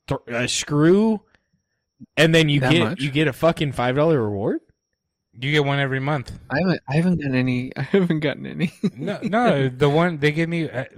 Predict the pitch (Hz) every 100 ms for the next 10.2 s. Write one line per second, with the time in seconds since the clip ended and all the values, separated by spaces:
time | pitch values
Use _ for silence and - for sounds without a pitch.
0 | 120 - - 123 135 156 151 135 117 120
1 | 117 113 113 110 101 - - _ _ _
2 | 127 208 143 127 180 _ _ _ _ -
3 | 117 123 139 90 - _ - 151 139 127
4 | 120 120 123 123 123 123 143 143 160 156
5 | 180 190 120 127 123 123 110 98 101 190
6 | 107 117 131 139 135 127 - 131 127 131
7 | 131 131 190 165 131 131 135 117 - -
8 | 123 113 104 123 - 165 170 196 220 -
9 | 117 123 120 104 - - _ 117 120 120
10 | 113 -